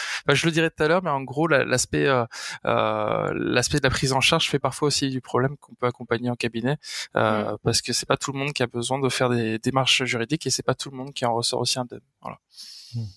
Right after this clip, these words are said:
Speaker 2: Oui, puis les démarches juridiques peuvent venir ajouter au traumatisme de l'agression.
Speaker 1: C'est exactement ça.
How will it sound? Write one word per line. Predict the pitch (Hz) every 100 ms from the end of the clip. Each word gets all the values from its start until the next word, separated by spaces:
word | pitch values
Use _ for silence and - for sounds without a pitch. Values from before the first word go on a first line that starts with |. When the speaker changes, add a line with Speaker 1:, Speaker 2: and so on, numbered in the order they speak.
| _ _ _ _ - - -
Speaker 2:
Oui, | 233
puis | 214 180
les | 185
démarches | 185 190 185
juridiques | 196 190 226 -
peuvent | 202 175
venir | 196 202
ajouter | 185 175 190 226
au | 202
traumatisme | - 185 175 175 220 214 190
de | 185
l'agression. | 180 185 190 208 180
Speaker 1:
C'est | - - 127
exactement | 131 143 - -
ça. | -